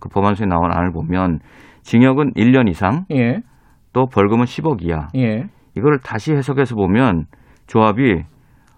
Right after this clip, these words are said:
Speaker 1: 어, 징역을 가는 조건은 굉장히 까다롭게.
Speaker 2: 음.
Speaker 1: 그리고 벌금은 보이는 숫자는 크게.
Speaker 2: 음.
Speaker 1: 하지만 십억 이하라는 거는 벌금 백 원 원을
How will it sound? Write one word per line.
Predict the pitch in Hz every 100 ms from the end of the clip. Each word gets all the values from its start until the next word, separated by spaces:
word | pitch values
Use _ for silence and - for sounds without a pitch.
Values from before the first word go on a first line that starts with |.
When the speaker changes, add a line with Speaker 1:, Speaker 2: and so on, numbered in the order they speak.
| -
Speaker 1:
어, | - 67 65 - - - _ _
징역을 | - 131 147 165 170
가는 | 120 123
조건은 | 107 - 120
굉장히 | 101 95 98
까다롭게. | 107 - - - - 85 _
Speaker 2:
음. | 135 120 113 104 - _ _ _ _ _ -
Speaker 1:
그리고 | 107 120 180 214 _ _ _ _ _ _ _ _ -
벌금은 | 120 131 156 185 -
보이는 | 104 127
숫자는 | 135 - 139 123
크게. | - 156 98 - _ -
Speaker 2:
음. | 131 123 120 113 107
Speaker 1:
하지만 | 135 151 175 170 - _ _ _ _ _ _
십억 | - - 180 165
이하라는 | 117 110 101 92
거는 | 85 113 107 71 _ _ -
벌금 | 120 127
백 | 101 92
원 | 110
원을 | 113